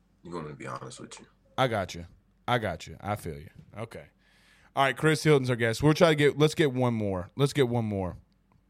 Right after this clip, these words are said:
Speaker 2: I'm trying to find it. We're not, we're not asking that question, guys. Come on.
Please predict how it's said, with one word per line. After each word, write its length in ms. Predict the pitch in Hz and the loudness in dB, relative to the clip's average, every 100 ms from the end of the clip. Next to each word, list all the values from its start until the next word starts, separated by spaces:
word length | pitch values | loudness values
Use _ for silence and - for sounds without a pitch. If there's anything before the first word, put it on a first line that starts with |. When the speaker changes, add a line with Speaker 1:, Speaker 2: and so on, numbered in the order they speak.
| _ _ - - | _ _ -20 -6
Speaker 2:
I'm 100 | 123 | -2
trying 220 | 143 131 | 4 4
to 60 | 113 | 2
find 360 | - 107 101 | -2 -2 -2
it. 140 | 92 - _ _ _ _ - | -6 -10 _ _ _ _ -2
We're 120 | 123 | 0
not, 280 | 135 135 - | 4 2 2
we're 120 | 131 | 2
not 160 | 127 120 | 4 4
asking 360 | 113 110 - 101 | 2 0 -2 -8
that 120 | 85 | -6
question, 340 | 101 90 87 | -6 -6 -10
guys. 240 | 85 80 - | -12 -12 -10
Come 180 | 101 | -10
on. 160 | 87 78 | -10 -12